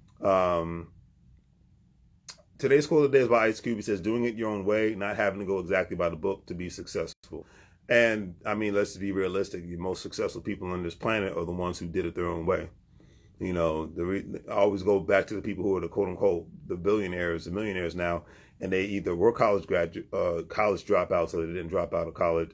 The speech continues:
or they didn't go to college at all, because they had, they knew that the structured way of doing things was the old way. I mean, whether you like or, or dislike Bill Gates is irrelevant with this example I'm about to provide, but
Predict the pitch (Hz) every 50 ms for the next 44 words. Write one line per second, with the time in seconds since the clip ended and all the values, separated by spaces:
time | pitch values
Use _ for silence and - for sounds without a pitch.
0 | - - 85 82 85 87 85 90 87 82 82 82 82 - 92 85 85 82 78 85
1 | 87 95 90 85 82 82 - - - - - _ - - - - 113 95 90 87
2 | 85 85 82 - 92 87 85 110 104 98 98 92 82 95 95 110 123 139 139 135
3 | 127 123 120 113 107 - - - - - - 90 85 - - - 143 135 - -
4 | 131 110 95 101 110 110 101 87 85 104 104 104 90 - - 90 85 85 85 82
5 | 82 85 80 85 90 85 82 82 80 80 82 82 82 76 - - - - - _
6 | - - _ _ _ - - 95 92 90 87 87 85 82 80 82 98 117 110 120
7 | 117 107 107 113 110 123 120 - - - - - - - _ _ _ _ 104 98
8 | 95 90 87 87 107 104 - - 117 110 104 98 92 85 95 104 98 92 85 98
9 | 92 90 - 87 82 85 85 92 95 92 87 82 85 87 85 73 - - 85 85
10 | 82 85 92 82 90 92 87 82 87 87 82 82 82 82 - 82 - - 85 87
11 | 87 80 78 78 82 80 80 78 -